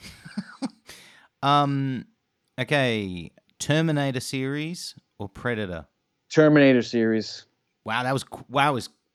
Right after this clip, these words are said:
Speaker 1: that's the quickest answer on that one I've ever had.
Speaker 2: Terminator over everything.
Speaker 1: Everything?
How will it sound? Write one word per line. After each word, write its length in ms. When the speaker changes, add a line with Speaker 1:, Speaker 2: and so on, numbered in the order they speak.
Speaker 1:
that's 240
the 60
quickest 400
answer 340
on 120
that 180
one 120
I've 80
ever 160
had. 120
Speaker 2:
Terminator 400
over 280
everything. 540
Speaker 1:
Everything? 760